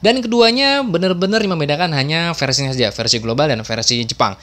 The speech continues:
Saat ini untuk Jepang diwakili oleh pihak SoftBank, dikarenakan SoftBank ini sangat mendekati sekali dari segi tampilan sama dengan global ya. Dan keduanya sama-sama di second original, bukan rekondisi. Bisa kita perhatikan dari pressure sensornya. Perhatikan untuk global dulu. Yang pertama kita jelaskan dulu ya, sekali lagi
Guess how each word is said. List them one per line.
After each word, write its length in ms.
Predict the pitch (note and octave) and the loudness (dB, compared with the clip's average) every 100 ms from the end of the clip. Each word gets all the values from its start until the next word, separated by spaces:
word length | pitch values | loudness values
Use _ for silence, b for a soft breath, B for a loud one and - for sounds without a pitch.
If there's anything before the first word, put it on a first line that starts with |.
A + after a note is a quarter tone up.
| B | B
Saat 240 | - A3+ B3 | -2 0 2
ini 180 | C4 A#2 | 2 0
untuk 160 | A#2 C#3+ | -2 -4
Jepang 320 | B2+ F3+ F#3 | -2 0 0
diwakili 320 | B2+ A2+ D3+ | 2 2 0
oleh 160 | C3+ B2+ | 0 0
pihak 400 | C3 B2 - - | 0 0 -2 -6
SoftBank, 480 | - D3+ B2+ E3 E3+ | -2 0 0 0 0
dikarenakan 380 | B2 A#2+ D3+ D#3 | 0 0 -2 -2
SoftBank 220 | B2+ B2 | 0 0
ini 80 | E3 | 2
sangat 220 | D3+ C3 | 0 -2
mendekati 400 | B2+ A#2+ A2+ A#2+ | -4 -2 -2 0
sekali 340 | - A2 D3 | -2 0 0
dari 140 | F3+ B2+ | 2 2
segi 160 | B2+ A#2 | 0 0
tampilan 400 | A2 A#2 D#3 E3+ | 0 0 0 -2
sama 240 | B2+ A#2 | -4 -4
dengan 240 | A#2 A#2+ | -2 -2
global 320 | A#2+ C3 B2+ G2 | 0 2 2 2
ya. 220 | G#2 E3+ B B B | 0 -2 B B B
Dan 160 | F#3+ C4 | 0 0
keduanya 480 | B3+ B3+ C#4+ D#3 G#3+ | 2 4 4 2 0
sama-sama 640 | - D#3 D#3 E3 F3+ F3+ | 0 -2 -2 -2 -2 0
di 160 | D#3 A#2+ | 0 2
second 320 | C3 A#2+ A#2 | 2 0 -2
original, 400 | A#2+ A2+ A#2+ F3+ | -2 -2 -2 -2
bukan 240 | C3 A#2+ | -2 -2
rekondisi. 560 | A#2+ A#2 A#2 A2+ C3 G3 | -2 -2 0 2 2 0
Bisa 160 | D3+ | 0
kita 240 | F#3+ G3 F3 | 0 -2 -2
perhatikan 320 | D3+ C3+ F#3 | -4 -4 -4
dari 240 | D3+ A#2 | -2 -2
pressure 320 | - A#2 A#2+ A2+ | -2 -2 -2 -2
sensornya. 560 | C3 C#3 E3 C3 - | 0 0 0 -2 -6
Perhatikan 400 | - E3 E3+ A3 | -6 -6 -2 -4
untuk 240 | G#3 G3+ C#3+ | -2 -2 0
global 320 | C3 B2+ C3+ | 2 2 2
dulu. 240 | C#3 G2+ B B B | 0 -2 B B B
Yang 160 | D#3 G#3 | -6 -2
pertama 320 | A3 G#3 A#3+ | 0 0 2
kita 160 | A#3 G3+ | 0 0
jelaskan 320 | F3 E3+ F3+ | 0 -2 -2
dulu 80 | C#3 | 0
ya, 160 | D3 | 2
sekali 320 | F3 - C3+ C3+ | 2 0 0 0
lagi 160 | C3 | 0